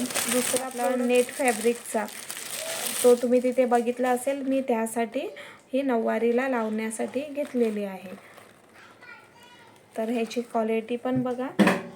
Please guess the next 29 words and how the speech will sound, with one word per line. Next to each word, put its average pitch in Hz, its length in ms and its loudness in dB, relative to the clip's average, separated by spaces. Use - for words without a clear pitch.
हे 240 60 -4
बघा, 226 260 -2
ही 240 220 2
मागच्या 226 460 0
साईडची 226 440 -2
मी 240 120 2
तुम्हाला 220 340 0
क्वालिटी 214 460 -2
दाखवते 208 520 -4
त्याची 208 300 -4
आणि 214 200 0
ही 262 240 0
फ्रंट 240 360 4
साईडची. 202 560 -4
तर, 220 180 0
अ, 226 220 2
मला 226 300 4
असं 247 240 2
वाटतं 247 260 -2
का 247 80 0
तुम्हाला 240 440 0
मोबाईलमध्ये 226 640 4
किती 247 300 -2
समजतं 240 480 0
ते 240 120 0
मला 240 220 2
समजत 226 520 2
नाही, 240 180 2
पण 240 200 2